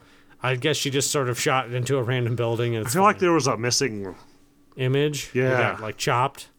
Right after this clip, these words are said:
Speaker 1: Probably.
Speaker 2: This is like a web comic or something. And it,
Speaker 1: Well, yeah, most,
Speaker 2: like, it got
Speaker 1: well,
Speaker 2: chopped
Speaker 1: most
Speaker 2: up in
Speaker 1: are.
Speaker 2: my copy.
Speaker 1: Yeah.
Speaker 2: I hate when they do that.
Speaker 1: I think the worst part is they clearly, like, used some sort of, like,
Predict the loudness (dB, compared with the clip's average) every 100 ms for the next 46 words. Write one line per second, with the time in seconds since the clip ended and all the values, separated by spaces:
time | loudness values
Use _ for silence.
0 | _ _ _ _ _ -12 -10 -10 -10 -10
1 | -4 0 0 2 2 4 2 0 -2 0
2 | -2 -2 -2 -4 -4 -6 -6 -2 2 2
3 | 2 2 2 2 2 2 4 4 4 4
4 | 4 2 2 0 0 -4 -6 -10 -16 -8
5 | -4 -4 -4 -16 _ _ _ _ -20 -20
6 | -20 -20 -20 -20 -20 -20 _ -20 _ -2
7 | 0 0 -4 -4 -6 -6 -10 -20 -20 -20
8 | _ -20 _ _ _ _ -20 _ _ _
9 | _ _ -20 -20 -20 -20 -6 -2 0 -2
10 | 0 0 0 0 0 0 -2 -2 0 0
11 | 2 2 0 -2 -2 -2 -2 -2 -2 -4